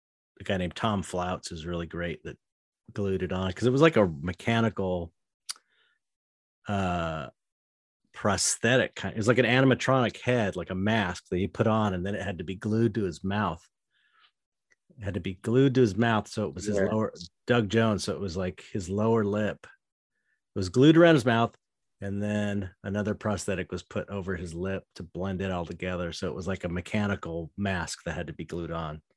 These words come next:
Speaker 1: and he couldn't see
Speaker 2: Wow.
Speaker 1: shit. <laughs> I cut these little slits, you know, and
Speaker 2: Yeah.
Speaker 1: these wrinkles, these wrinkles that went down, and there were, and, and it was like, a-, and the nose had a hole, but it just, he couldn't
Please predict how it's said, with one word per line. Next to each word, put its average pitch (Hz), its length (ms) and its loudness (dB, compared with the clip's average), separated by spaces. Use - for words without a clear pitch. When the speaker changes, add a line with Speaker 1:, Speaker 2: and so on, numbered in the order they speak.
Speaker 1:
and 98 60 -2
he 98 80 0
couldn't 95 260 0
see 98 400 -2
Speaker 2:
Wow. 73 160 -16
Speaker 1:
shit. - 480 -4
<laughs> - 1200 0
I 127 80 6
cut 175 260 8
these 156 200 10
little 147 180 8
slits, - 720 4
you 123 160 4
know, 123 140 6
and 85 200 6
Speaker 2:
Yeah. 117 80 8
Speaker 1:
these 107 120 -6
wrinkles, 120 680 2
these 101 200 -4
wrinkles 127 440 4
that 139 80 0
went 131 220 2
down, 139 440 0
and 113 140 -2
there 113 80 0
were, 113 220 0
and, 123 260 -2
and 127 140 0
it 120 100 -2
was 107 180 -4
like, 107 420 -2
a-, 131 140 2
and 139 400 4
the 135 100 4
nose 127 440 4
had 135 140 2
a 123 60 -2
hole, 131 400 2
but 113 280 -2
it 117 160 -4
just, - 200 -4
he 110 100 -4
couldn't 123 380 6